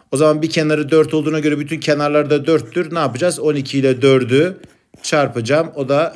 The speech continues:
kırk sekiz santim yapar. Kübün ayrıtlarını bulurken bak dediğimiz gibi mesela bak bir, iki, üç, dört. Aynı şekilde beş, altı, yedi,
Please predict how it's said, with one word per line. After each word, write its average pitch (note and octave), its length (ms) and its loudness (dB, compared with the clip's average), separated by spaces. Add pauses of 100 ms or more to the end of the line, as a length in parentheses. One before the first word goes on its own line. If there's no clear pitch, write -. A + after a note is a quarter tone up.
kırk - 220 -6
sekiz - 680 0 (100)
santim C3+ 520 -4
yapar. A2+ 460 -4 (520)
Kübün C#3+ 200 -4
ayrıtlarını C#3 520 0
bulurken C#3 360 0
bak B2 160 -2
dediğimiz B2+ 320 0
gibi A#2+ 200 0
mesela B2+ 260 -2
bak A2+ 180 0
bir, A2+ 540 -2 (340)
iki, A2+ 540 -4 (340)
üç, D3 460 0 (240)
dört. B2 360 4 (420)
Aynı C3+ 200 2
şekilde B2+ 400 0
beş, B2+ 420 2 (180)
altı, A#2+ 680 0
yedi, B2 720 2